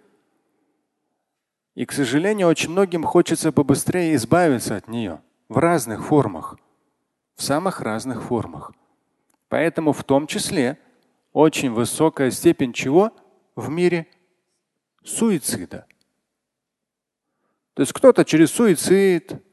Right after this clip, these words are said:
кто-то быстрее конец света ждёт, так, кто-то что-нибудь там себя взрывает, ещё что-то там с какими-то непонятными криками.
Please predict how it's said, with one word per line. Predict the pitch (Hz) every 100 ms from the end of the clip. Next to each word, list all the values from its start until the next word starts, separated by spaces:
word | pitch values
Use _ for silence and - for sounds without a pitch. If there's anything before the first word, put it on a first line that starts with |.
| _
кто-то | - 190 208 175
быстрее | 151 151 180 185
конец | 147 151 170 135
света | - 131 180 -
ждёт, | 143 - 165 156 147 - - _ _ _
так, | - 147 139
кто-то | - - 202 165 139
что-нибудь | 151 143 123
там | 120 95 - _ _
себя | - 139 175 190
взрывает, | 156 175 165 165 156 143
ещё | 143 165 151
что-то | - 160 143
там | - 135
с | -
какими-то | 131 - 143 127 131
непонятными | 127 135 135 127 127 123
криками. | 117 135 120 120 113